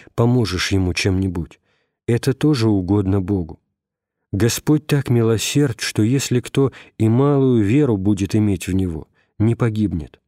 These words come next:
Ни одна мать не может так любить дитя своё,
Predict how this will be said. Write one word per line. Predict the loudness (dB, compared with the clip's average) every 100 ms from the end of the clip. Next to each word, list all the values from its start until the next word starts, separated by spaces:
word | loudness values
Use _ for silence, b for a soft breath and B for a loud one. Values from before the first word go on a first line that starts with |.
| _ _ _ _ _ _ _
Ни | 0 2
одна | 2 2 2 2
мать | 2 0 0
не | 0
может | 2 0 0 -4 -4
так | -2 -2 -2
любить | -4 -2 -4 -4
дитя | -4 -4 -2 -2
своё, | -2 -4 -4 -6